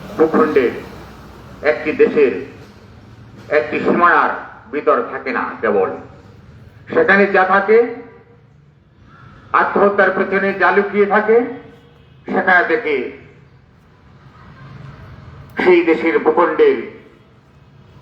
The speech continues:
প্রকৃতি এবং মানুষের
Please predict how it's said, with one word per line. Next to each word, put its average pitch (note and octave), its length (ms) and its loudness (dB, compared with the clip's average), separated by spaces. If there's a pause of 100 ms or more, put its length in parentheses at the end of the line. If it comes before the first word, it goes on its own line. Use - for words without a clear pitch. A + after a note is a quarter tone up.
(120)
প্রকৃতি G3 680 0 (1120)
এবং D3+ 340 4
মানুষের D3+ 520 0